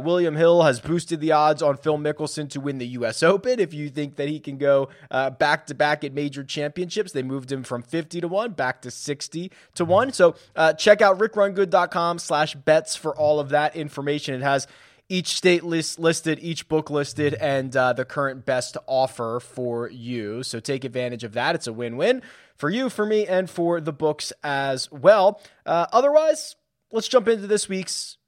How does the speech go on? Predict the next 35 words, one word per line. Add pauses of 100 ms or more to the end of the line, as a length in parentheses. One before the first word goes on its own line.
Charles
Schwab
Challenge. (340)
This
is
the
tournament
predictor
tool
on
rick
run
good
dot
com.
This
is
me
simulating
the
event
one
thousand
times, (320)
then
comparing
it
to
the
odds
and
seeing
if
there (100)
is